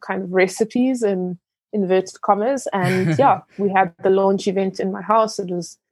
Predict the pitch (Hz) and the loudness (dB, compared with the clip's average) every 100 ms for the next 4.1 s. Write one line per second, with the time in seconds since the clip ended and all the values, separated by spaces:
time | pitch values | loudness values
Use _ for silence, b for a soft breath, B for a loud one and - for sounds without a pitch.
0 | _ _ - 185 - 214 202 196 185 202 | _ _ -4 -4 2 2 4 2 -2 -8
1 | - 202 196 196 196 202 196 185 - b | 2 4 4 2 0 -2 -4 -6 -10 b
2 | b 185 185 - 233 233 - 226 208 190 | b -4 -4 2 2 2 2 2 2 -2
3 | 202 - - - 233 233 226 208 190 - | -2 -4 -6 -4 -2 0 0 -2 -4 -14